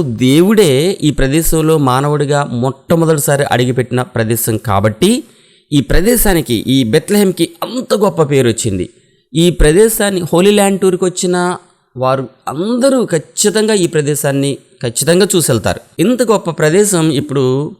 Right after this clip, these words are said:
పాలస్తీనాలో ఉండిపోయింది. ఇదిగో ఇప్పుడు క్రిందకి దిగుతున్నాం చూసారా? ఇంకా బాగా క్రిందకి, ఇప్పటికీ కొద్ది,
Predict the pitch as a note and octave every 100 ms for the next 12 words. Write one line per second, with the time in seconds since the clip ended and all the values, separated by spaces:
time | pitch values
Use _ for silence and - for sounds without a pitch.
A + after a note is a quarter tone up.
0 | - A#2+ B2+ C#3 C3 B2+ A#2+ F#3+ E3+ C3
1 | A2+ F#2 E2 - - _ C3 B2+ E3 C3+
2 | B2+ B2 A2+ A2 - _ _ _ _ G3
3 | A#3 A3 D#3+ C3 - G2+ F#2 - - B2+
4 | G#2 - _ _ - C3+ D#3 C3+ - -
5 | G2 D#3 E3+ - C3+ C3 A2+ C3+ C3+ C#3
6 | A2+